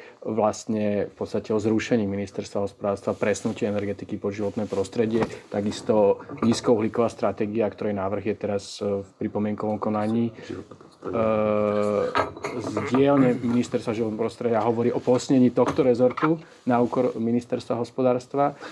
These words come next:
Speaker 1: ak sa nemýlim, ministerstva pôdohospodárstva.
Speaker 2: Môj názor je na to, že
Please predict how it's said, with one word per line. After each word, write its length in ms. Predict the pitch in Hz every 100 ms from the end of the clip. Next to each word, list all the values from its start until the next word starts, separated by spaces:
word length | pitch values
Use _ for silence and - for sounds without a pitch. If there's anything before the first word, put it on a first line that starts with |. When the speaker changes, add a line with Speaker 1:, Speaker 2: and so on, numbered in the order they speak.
| -
Speaker 1:
ak 80 | -
sa 160 | -
nemýlim, 240 | 123 131 127
ministerstva 480 | 120 110 113 -
pôdohospodárstva. 960 | 120 113 117 120 - 131 127 - 143 139 - - - - _ _ - 147 143 - - - - - - - - _
Speaker 2:
Môj 240 | - 202 214
názor 320 | 196 170 160
je 80 | 156
na 80 | 151
to, 160 | 139
že 320 | 113 117 110